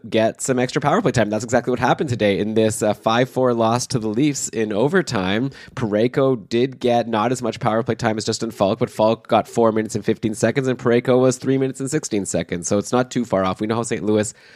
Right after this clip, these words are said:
likes to split up those power plays, and they do have this guy Perunovich, who last year did get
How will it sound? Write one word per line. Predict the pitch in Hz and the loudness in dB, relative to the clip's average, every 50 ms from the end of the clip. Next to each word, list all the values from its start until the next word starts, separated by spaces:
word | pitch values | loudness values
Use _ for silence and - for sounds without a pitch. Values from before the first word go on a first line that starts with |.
| - - - | -20 -10 -4
likes | - 113 107 - - | 0 0 0 0 -4
to | 107 | -6
split | - - 117 104 | -4 -2 -2 -2
up | - - | 0 -2
those | 104 107 - | -2 -4 -2
power | - 107 101 110 113 110 | 0 0 2 2 2 0
plays, | - - 101 95 95 104 107 - - - - - - - | 0 0 0 2 2 0 -2 -4 -8 -18 -20 -20 -18 -8
and | - 120 113 110 107 107 104 101 101 - - - - | -2 0 2 2 2 2 0 -4 -10 -14 -20 -6 -2
they | - 110 110 | 0 0 2
do | 110 131 | 2 2
have | 147 147 127 | 2 2 2
this | 127 120 | 0 0
guy | - 120 110 110 | 2 2 2 2
Perunovich, | 110 - 120 117 117 120 123 87 87 95 123 123 - - - | 0 0 0 2 2 2 2 2 2 0 0 -2 -4 -8 -10
who | 143 - 117 107 104 101 | -8 -4 -2 0 0 0
last | 95 90 98 92 95 104 113 110 - - | 2 2 2 2 2 2 0 -2 -4 -2
year | 113 107 101 95 95 90 - - - - _ - - | 0 2 2 2 2 0 -4 -10 -20 -20 _ -10 -2
did | - 107 104 101 92 90 - | 2 4 4 4 2 0 0
get | 101 98 98 98 98 98 95 - - - - | 2 4 6 6 6 4 2 0 -6 -12 -12